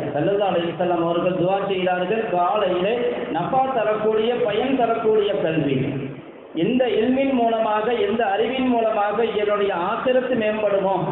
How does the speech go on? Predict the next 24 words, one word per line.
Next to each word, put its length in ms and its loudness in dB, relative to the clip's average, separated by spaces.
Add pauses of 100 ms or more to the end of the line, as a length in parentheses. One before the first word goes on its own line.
(420)
அது 180 0
என்னுடைய 320 2
துனியாவிலும் 640 2
அது 160 2
பயன் 400 0
தரக்கூடியதாக 640 2
இருக்குமோ, 480 2 (380)
அப்படிப்பட்ட 640 -2
கல்வியை 540 -2
கேட்கிறேன். 760 -2
இரண்டாவதாக 800 -2
கேட்பார்கள், 640 0 (320)
"ஒரு 180 0
ரிஸ்கன் 540 2
தய்யிபா", 540 0 (420)
ஹலாலான 600 0 (120)
உணவை 400 2
கேட்கிறேன். 840 -2 (200)
இன்று 480 2
கண்டிப்பாக 640 0
நீ 80 0
ரிஸ்கை 540 0
கொடுப்பாய், 520 0 (380)
ஆனால் 380 -2